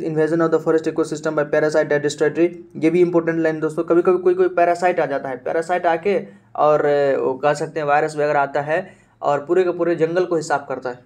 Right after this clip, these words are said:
बिल्कुल संभव है दोस्तों, ऐसा एक बार हो भी चुका है ऑस्ट्रेलिया के आसपास। अ, prickly pear cactus जो था उसमें एक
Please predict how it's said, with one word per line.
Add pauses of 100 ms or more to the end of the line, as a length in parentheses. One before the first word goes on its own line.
बिल्कुल
संभव
है
दोस्तों,
ऐसा
एक
बार
हो
भी
चुका
है
ऑस्ट्रेलिया
के
आसपास। (340)
अ,
prickly
pear
cactus
जो
था
उसमें
एक